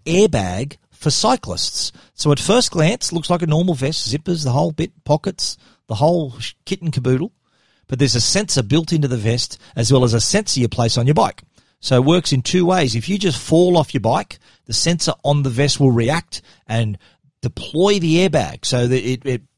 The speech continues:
puffs up around your chest, around your throat, around your back and neck, and could potentially save your life. Now, if you are struck by another vehicle, the sensor on the bike, which is just below the saddle,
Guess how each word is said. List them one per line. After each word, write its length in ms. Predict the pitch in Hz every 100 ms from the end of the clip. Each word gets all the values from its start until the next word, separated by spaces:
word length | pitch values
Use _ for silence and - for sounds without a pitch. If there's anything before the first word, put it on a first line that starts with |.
| _ _
puffs 360 | - 185 - -
up 180 | 160 131
around 320 | 135 131 110
your 80 | 110
chest, 420 | - 202 185 -
around 240 | 123 113
your 80 | 92
throat, 400 | - 185 196 190
around 220 | 127 117
your 120 | 104
back 300 | - 185 190
and 160 | 131 131
neck, 340 | 208 - - - _ _ _ -
and 300 | 175 175 175
could 100 | 156
potentially 460 | 165 180 180 175 160
save 300 | - 160 147
your 100 | 180
life. 300 | 190 - - - - -
Now, 120 | 139 143
if 140 | -
you 160 | 190 156
are 160 | 123
struck 680 | - - - 196 254 - -
by 180 | 135 127
another 240 | 127 139 117
vehicle, 420 | 190 220 320 320 _ _ _ _ _ -
the 200 | 135 131
sensor 520 | - 185 202 - 123 -
on 180 | 139 131
the 80 |
bike, 420 | 98 98 113 139 -
which 160 | 123
is 80 | 113
just 220 | 135 -
below 180 | 120 123
the 120 | 107
saddle, 500 | - 208 220 110 127